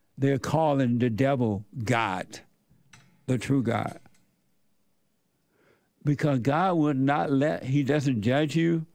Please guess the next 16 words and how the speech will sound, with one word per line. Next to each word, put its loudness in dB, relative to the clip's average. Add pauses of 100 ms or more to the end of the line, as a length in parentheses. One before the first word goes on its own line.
he 0
doesn't 0
punish 0
you, 0 (580)
he 2
doesn't 0
hold 2
anything 0
against -2
you, 0 (560)
he 2
doesn't 2
put -2
guilt 0
upon 0
you, 0